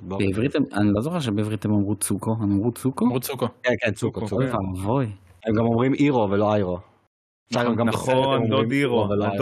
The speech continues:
Speaker 4: הדוד אירו, אחי, כן, אני
Speaker 1: גם
Speaker 4: זוכר.
Speaker 1: בסרט. אנקל אירו, ואני כזה, "לא, זה לא השם שלו. גם למה אתה רזה? הדמות שמנה, זה
Speaker 4: למה
Speaker 1: חלק
Speaker 4: אתה רזה?
Speaker 1: מהקסם."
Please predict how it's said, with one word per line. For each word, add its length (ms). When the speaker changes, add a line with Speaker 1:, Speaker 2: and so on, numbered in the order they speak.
Speaker 4:
הדוד 140
אירו, 280
אחי, 180
כן, 120
אני 140
Speaker 1:
גם 60
Speaker 4:
זוכר. 200
Speaker 1:
בסרט. 440
אנקל 320
אירו, 400
ואני 280
כזה, 240
"לא, 340
זה 120
לא 80
השם 280
שלו. 280
גם 100
למה 200
אתה 220
רזה? 560
הדמות 320
שמנה, 400
זה 100
Speaker 4:
למה 100
Speaker 1:
חלק 220
Speaker 4:
אתה 160
רזה? 320
Speaker 1:
מהקסם." 200